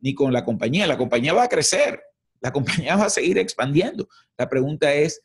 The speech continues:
si tú vas a ser parte de eso, si tú te vas a comprometer a tú lograr cosas grandes para ti y para tu familia. Y lo tienes que hacer con una actitud positiva. Nunca nadie que yo conozca ha logrado grandes cosas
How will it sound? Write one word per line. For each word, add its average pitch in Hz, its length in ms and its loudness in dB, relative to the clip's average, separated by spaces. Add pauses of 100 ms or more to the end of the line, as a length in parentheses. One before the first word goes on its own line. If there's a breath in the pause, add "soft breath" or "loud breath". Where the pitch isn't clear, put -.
(120)
si - 380 -4
tú 196 160 4
vas 170 160 2
a 147 60 0
ser 143 260 -2
parte 123 340 -2
de 107 80 2
eso, 107 180 -4
si 110 200 -2
tú 175 200 0
te 175 120 2
vas 147 120 4
a 143 80 -2
comprometer 117 680 -2 (240 soft breath)
a 107 100 -2
tú 151 220 4
lograr 135 360 4
cosas 131 240 -2
grandes 120 300 -2
para 104 220 -4
ti 123 140 0
y - 20 -2
para 107 240 -2
tu 104 100 -6
familia. 98 420 -6 (360 soft breath)
Y 151 100 2
lo 147 160 4
tienes 139 240 0
que 180 80 0
hacer 160 240 0
con 143 160 0
una 143 140 0
actitud 123 400 -4
positiva. 160 600 -2 (480)
Nunca 214 800 2 (220)
nadie 160 460 2
que 127 120 0
yo 135 140 4
conozca 165 560 0 (240 soft breath)
ha 131 120 0
logrado 143 420 4
grandes 175 420 2
cosas 160 500 0